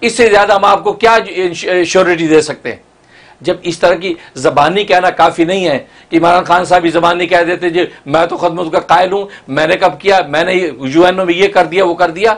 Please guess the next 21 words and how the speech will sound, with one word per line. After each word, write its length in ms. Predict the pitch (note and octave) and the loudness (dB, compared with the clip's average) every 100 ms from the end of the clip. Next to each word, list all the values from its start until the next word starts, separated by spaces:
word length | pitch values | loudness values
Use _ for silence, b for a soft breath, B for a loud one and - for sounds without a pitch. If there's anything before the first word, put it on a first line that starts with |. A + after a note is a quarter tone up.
| B B - | B B -4
زبان، 340 | F3+ E3 G#3 - B | 0 2 0 -2 B
یا 180 | F#3+ A#3 | 2 2
تو 120 | B3 | 0
بات 280 | G#3+ G#3+ A#3 | 2 2 2
آئین 320 | F#3 A3+ B3+ | 2 2 0
کی 140 | A#3 F3 | -2 -2
کریں، 220 | D#3 A#2 - b b | -2 -2 -12 b b
جیسے 180 | G3+ A#3 | 0 4
کہ 80 | A3 | 4
ضیاء 180 | F3 G#3 | 4 4
الحق 300 | A#3 A3+ A3+ | 4 2 2
نے 180 | A3+ A3+ - _ _ _ - | 0 -2 -8 _ _ _ -12
جیسے 340 | D#3+ G#3+ G#3 F3+ | -2 0 2 2
آرڈیننس 460 | G3 G3+ A#3 A#3 G3+ | 2 2 0 0 2
بنا 220 | G3 F#3+ F3+ | 2 2 0
دیے، 240 | F3 D#3 B B B F3 F#3 E3 | -4 -6 B B B 0 2 2
جنرل 200 | D#3+ A3 | 2 2
پرویز 320 | - G3 G#3+ | 0 0 2
مشرف 480 | G3+ F3+ F#3 G#3+ A#3 | 2 2 2 2 2
نے 80 | A3 | 0
بھی 260 | G#3 A3+ | 0 -4